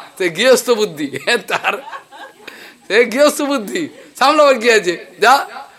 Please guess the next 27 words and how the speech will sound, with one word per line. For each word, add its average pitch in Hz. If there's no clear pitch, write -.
তবে 254
হরিসভার 185
বস্তু 277
করে 294
যেটা 262
মঠে 220
মধ্যে, 233
সেটা 202
আলাদা 202
কথা, 156
সেই 202
জন্য 226
সামলাবার 202
কিছু 175
নেই। 233
এইখানে 247
সবই 185
তো 240
ভগবানের 220
আর 180
কি। 156
সেখানে 208
বলছেন, 196
"অধন 151
অয়ম 190
ধনম 185
প্রাপ্য 185